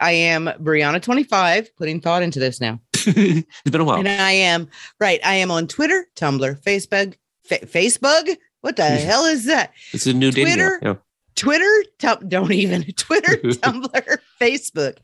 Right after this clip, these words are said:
Speaker 1: Instagram, MySpace, LiveJournal,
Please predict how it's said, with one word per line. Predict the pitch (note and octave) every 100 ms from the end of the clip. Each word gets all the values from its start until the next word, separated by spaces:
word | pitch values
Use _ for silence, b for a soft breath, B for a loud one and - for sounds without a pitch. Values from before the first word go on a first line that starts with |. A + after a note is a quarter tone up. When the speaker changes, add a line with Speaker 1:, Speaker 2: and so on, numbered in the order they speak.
| B B B
Speaker 1:
Instagram, | - C#4+ D#4+ - - F#3+ C#3+ A#2+ F#2+ - B B B B -
MySpace, | E3+ A#3+ D#4 - G#3 D3 G#2+ - - -
LiveJournal, | C3+ G#3+ A#3 F3 D3+ C#3+ A#2 G#2+